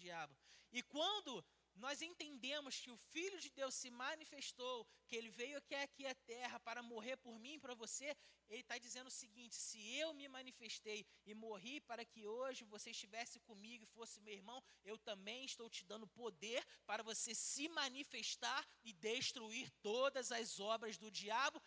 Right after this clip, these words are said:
através do poder do Espírito Santo." É isso que ele quer nos dizer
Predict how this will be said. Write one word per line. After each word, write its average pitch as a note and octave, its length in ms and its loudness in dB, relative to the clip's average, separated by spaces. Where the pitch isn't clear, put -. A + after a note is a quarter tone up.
através G3 760 0
do A3 100 -8
poder G3 540 -4
do A3 80 -12
Espírito A3 460 -2
Santo." B3 520 -2
É G#3 120 -4
isso A#3 340 -4
que A#3 100 -10
ele G#3+ 140 -8
quer G#3 200 -2
nos G#3+ 120 -6
dizer F#3 480 -2